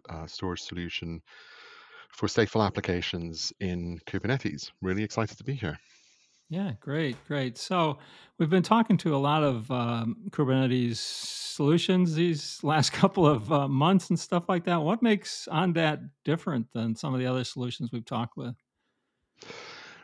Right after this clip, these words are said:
Speaker 1: Right. So, so Ondat is, is different in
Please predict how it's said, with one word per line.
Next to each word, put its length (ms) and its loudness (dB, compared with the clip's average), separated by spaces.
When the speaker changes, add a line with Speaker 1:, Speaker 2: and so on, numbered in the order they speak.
Speaker 1:
Right. 280 2
So, 400 4
so 160 2
Ondat 340 4
is, 300 -2
is 440 -4
different 440 0
in 300 -6